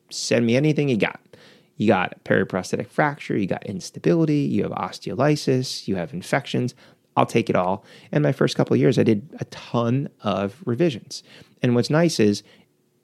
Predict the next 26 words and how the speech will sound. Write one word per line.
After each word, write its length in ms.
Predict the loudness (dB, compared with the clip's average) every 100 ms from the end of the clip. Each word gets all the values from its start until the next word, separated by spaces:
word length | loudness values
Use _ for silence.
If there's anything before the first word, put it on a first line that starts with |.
| _ 0
each 160 | 2 4
of 80 | 6
those 380 | 6 4 0 -12 _
fills 300 | 2 4 6
up 100 | 4
almost, 400 | 2 0 0 0
you 60 | 2
know, 80 | 2
like 120 | 2
a 60 |
half 240 | 2 0 2
day 140 | 2
in 80 | 2
the 100 | 2
operating 380 | 0 -2 -4 -4
room, 220 | -4 -6 -10 -20 -20 _
and 580 | 0 2 2 2 0 -4 _ _ _
you 100 | -2
get 100 | 0
to 60 | 0
meet 140 | 2
a 60 | 2
whole 140 | 2
lot 140 | 2 0
of 60 |
patients, 560 | -2 -6 -4 -6 -6